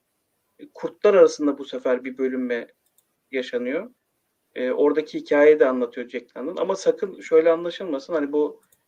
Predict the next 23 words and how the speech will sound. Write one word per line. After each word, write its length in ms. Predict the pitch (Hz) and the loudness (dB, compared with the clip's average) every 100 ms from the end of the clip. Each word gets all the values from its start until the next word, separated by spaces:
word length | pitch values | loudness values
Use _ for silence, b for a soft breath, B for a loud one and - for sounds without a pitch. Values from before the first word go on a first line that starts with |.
| _ | _
işte 200 | - 135 - | -14 -14 -14
ha-, 220 | - 156 - | -10 -10 -10
hayvanın 480 | - 147 147 156 151 | -2 2 4 2 0
hayatını 500 | 139 147 147 143 156 | -2 2 2 0 -4
anlatan 400 | 151 151 151 147 | -4 -4 -4 -4
bir 80 | 147 | -6
kitap 320 | - 151 - | -8 -8 -8
gibi 140 | 147 151 | -2 0
anlaşılmasın. 720 | 156 170 - 190 170 233 - _ _ _ | 0 -4 -12 -10 -10 -10 -18 _ _ _
Hiç 240 | 190 - | -16 -2
öyle 180 | 160 147 | 0 0
bir 80 | 131 | -4
kitap 360 | - 127 - | -6 -6 -6
değil. 140 | 165 190 | -12 -12
Çünkü 420 | - 143 156 160 - B B 107 | -6 -6 -4 -6 -8 B B -10
hayvanların 1080 | 131 135 160 160 143 - _ _ 139 139 147 | -4 0 2 2 0 -4 _ _ -10 -4 -2
yaşamından, 840 | 147 143 - 139 139 135 131 127 _ 135 | 2 0 0 -4 -4 -4 -6 -8 _ -6
vahşi 380 | 131 131 151 | -6 -6 -4
doğadan 380 | 147 143 143 143 | 0 2 0 2
bahsederken 720 | 143 143 160 160 143 202 220 _ _ _ _ _ | 2 0 0 2 2 -2 -10 _ _ _ _ _
aslında 360 | 135 135 - 196 | -8 -6 -6 -6
insanların 720 | 156 143 156 156 165 170 165 | -4 -4 -2 2 2 2 2
da, 260 | 139 127 | 2 2